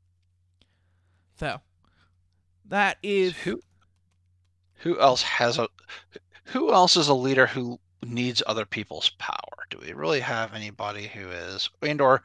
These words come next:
Speaker 2: who offers him some, some protection or some healing?
Speaker 1: Mm-hmm.
Speaker 2: Is there really anybody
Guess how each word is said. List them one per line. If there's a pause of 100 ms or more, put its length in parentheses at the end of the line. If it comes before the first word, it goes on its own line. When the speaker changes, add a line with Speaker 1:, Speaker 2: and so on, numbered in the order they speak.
(260)
Speaker 2:
who
offers
him
some, (540)
some
protection
or
some
healing? (360)
Speaker 1:
Mm-hmm. (560)
Speaker 2:
Is
there
really
anybody